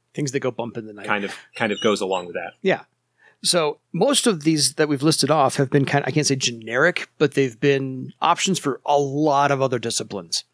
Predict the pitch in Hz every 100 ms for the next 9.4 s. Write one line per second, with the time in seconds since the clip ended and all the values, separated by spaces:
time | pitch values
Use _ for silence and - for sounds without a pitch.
0 | _ _ _ - - 143 - - - 117
1 | - - - - 143 - - - - -
2 | _ _ _ _ - - 220 - - 208
3 | 202 - - - 160 170 180 180 170 165
4 | 143 143 143 135 123 123 120 123 120 117
5 | 107 110 113 113 - 110 127 - 139 107
6 | 101 110 180 190 - _ - 110 - -
7 | 117 113 123 127 - 135 127 120 - 120
8 | 131 120 117 104 117 113 - - 120 113
9 | 113 107 - -